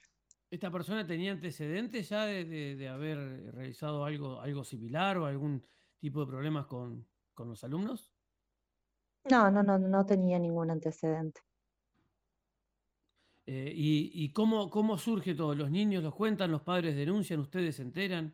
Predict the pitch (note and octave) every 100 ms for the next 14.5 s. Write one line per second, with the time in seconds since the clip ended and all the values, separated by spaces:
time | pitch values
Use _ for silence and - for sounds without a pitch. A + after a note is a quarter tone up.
0 | _ _ - F3 F3 F3 D#3 C3+ D3+ F#3
1 | D#3+ D3 - - _ _ _ _ _ _
2 | _ _ _ _ - G4 C#4+ A3+ A3 G3+
3 | G3+ G#3 G#3 A#3 C#4 D4+ B3 F#3+ F#3+ G3+
4 | G#3+ G#3 - G3 G3 F#3+ F#3+ F#3 F3+ F3+
5 | G3 G3 G3+ A#3 G4+ - - F#3+ - F3
6 | F3+ F3+ F#3 F#3 F#3 F3 E3+ G3+ G#3+ A#3+
7 | G4 - - _ _ F#3 F3+ E3+ E3 D#3+
8 | D#3 D3+ D3+ - - - _ - E3+ E3+
9 | D#3+ D3+ D#3 D3 - F3 F3+ F3 - G3
10 | F#3+ F3 E3+ E3+ E3 D#3+ D#3+ G3 A#3 A#3+
11 | F#3+ D#3+ E3 D#3+ D#3+ G3+ A#3 F3+ E3 E3
12 | D#3+ - F3 F3 F3 D#3+ - - D#3+ D3+
13 | G3 G#3+ A#3 - E3 D#3+ D#3+ D#3+ D#3+ D#3+
14 | E3 - G3 G#3+ C#4+